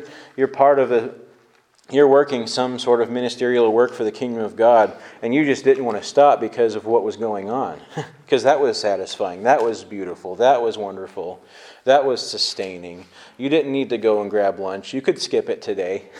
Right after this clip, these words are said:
<laughs> because what was going on was far more important than the satisfaction of the body. Have you ever done that? Have you ever been part of something like that? We ought to be. 'Cause if we don't know that,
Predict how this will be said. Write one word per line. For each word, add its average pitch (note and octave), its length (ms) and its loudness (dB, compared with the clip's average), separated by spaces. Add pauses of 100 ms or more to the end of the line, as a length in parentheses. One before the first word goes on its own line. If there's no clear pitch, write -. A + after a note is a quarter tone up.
(140)
<laughs> G#3 80 4 (600)
because B2 320 2
what C3 160 4
was A#2+ 160 -4
going B2 320 0
on C3 220 2
was G#2+ 120 -2
far C3+ 340 2
more A#2 300 0
important G#2 560 -2
than A2 140 -6
the G#2 80 -8
satisfaction G#2+ 800 0
of F#2 120 -12
the G2 100 -10
body. F#2 320 -4
Have G#2+ 180 -10
you A#2+ 80 2
ever A#2+ 180 0
done A2 240 0
that? F#2 200 -10
Have A2 120 -6
you A#2 80 0
ever A2 140 -4
been A2 260 -4
part A2 240 4
of F#2+ 100 -6
something F#2 380 -14
like E2+ 220 -18
that? E2+ 340 -16 (1040)
We B2 140 0
ought B2+ 260 4
to G#2+ 80 -8
be. E2+ 320 -12 (340)
'Cause C3 160 0
if C#3 160 2
we C3 140 -2
don't C3+ 240 2
know B2 260 4
that, D#3+ 480 4